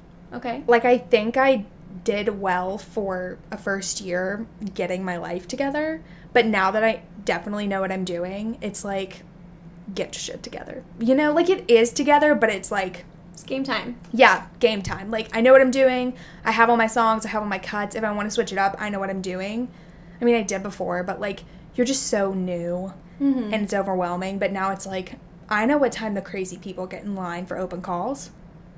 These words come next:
Speaker 2: So, like, what time do I need to be there? That sort of thing. Um, definitely wanna get organized on that. Um, I'd like to co-,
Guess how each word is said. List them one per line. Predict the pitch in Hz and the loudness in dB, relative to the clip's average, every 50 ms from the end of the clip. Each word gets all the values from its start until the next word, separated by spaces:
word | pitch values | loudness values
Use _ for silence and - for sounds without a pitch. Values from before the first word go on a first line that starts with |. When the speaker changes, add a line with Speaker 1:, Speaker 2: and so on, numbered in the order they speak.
| - | -12
Speaker 2:
So, | - - 226 202 196 | -8 -4 -2 -2 0
like, | 190 190 190 196 190 - - - - - - - - - - | 0 -2 -2 -4 -6 -10 -16 -20 -20 -20 -20 -20 -20 -12 -8
what | - 185 180 | -8 -6 -4
time | - 233 240 | -2 0 2
do | 240 254 | 2 2
I | 254 | 2
need | 254 277 277 | 2 0 0
to | 269 | 0
be | 269 302 330 | 0 -2 -2
there? | 277 - - - - - - | -2 -2 -2 -6 -8 -8 -6
That | - 233 - - | -4 -2 -2 0
sort | - 220 214 | -2 -2 -4
of | - | -6
thing. | - - - - 240 233 - - - - - - - - - - - | -8 -10 -10 -8 -8 -8 -10 -10 -14 -20 -20 -20 -20 -20 -14 -4 2
Um, | 240 220 208 202 196 202 202 202 202 202 | 4 4 4 4 4 2 0 0 -2 -2
definitely | 185 214 196 - 240 240 233 | -2 -2 -2 0 0 0 0
wanna | 226 226 226 233 233 240 240 254 247 | 0 0 0 0 0 0 -2 -2 -4
get | 233 208 196 233 190 196 - | -6 -6 -6 -6 -6 -6 -6
organized | 220 214 202 214 220 220 233 240 262 | -8 -8 -6 -4 -2 -2 -2 0 0
on | 320 349 330 240 | 0 0 2 2
that. | 190 170 170 180 220 285 - - - - - - - - - - - - - - - - | 0 -2 -4 -6 -8 -10 -12 -14 -16 -16 -16 -18 -18 -18 -18 -18 -20 -20 -20 -20 -6 0
Um, | 339 381 392 392 403 415 415 415 403 415 415 415 403 - - - - - - - - - - - - - - - - - - - - - - - - - - - - - - - - - - - - | 2 2 2 2 0 -2 -4 -4 -4 -4 -4 -6 -6 -8 -12 -18 -20 -20 -20 -20 -20 -20 -20 -20 -20 -20 -20 -20 -20 -20 -20 -20 -20 -20 -20 -20 -20 -20 -20 -20 -20 -20 -20 -20 -20 -20 -20 -8 -2
I'd | - 480 587 523 | 0 2 2 2
like | 311 240 220 202 196 190 | 4 4 2 2 2 0
to | - 233 | -4 -6
co-, | 233 - - 196 190 220 214 208 | -6 -6 -8 -8 -6 -6 -4 -6